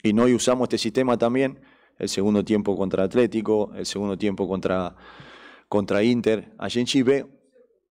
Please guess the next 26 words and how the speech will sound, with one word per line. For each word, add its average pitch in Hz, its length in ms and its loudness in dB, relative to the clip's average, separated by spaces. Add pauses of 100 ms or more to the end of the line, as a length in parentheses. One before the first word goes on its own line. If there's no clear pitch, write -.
(1200)
Sí, 165 260 4
no, 160 220 2
pero 131 180 2
por 139 140 0
eso, 127 200 -2
porque 110 220 -2
a 113 40 2
gente 143 280 -4
vio 143 300 4
y 127 60 0
analizó 120 600 2
y 117 140 -2
el 107 340 -4
Chime 127 260 -4
se 113 140 -2
significó 101 540 -4
más 113 160 -2
cómodo 117 300 2
a 104 40 2
la 107 120 4
hora 113 160 4
de 104 100 0
presionar 117 680 -2 (680)
con 107 180 2
dos 117 160 4
volantes 104 600 -2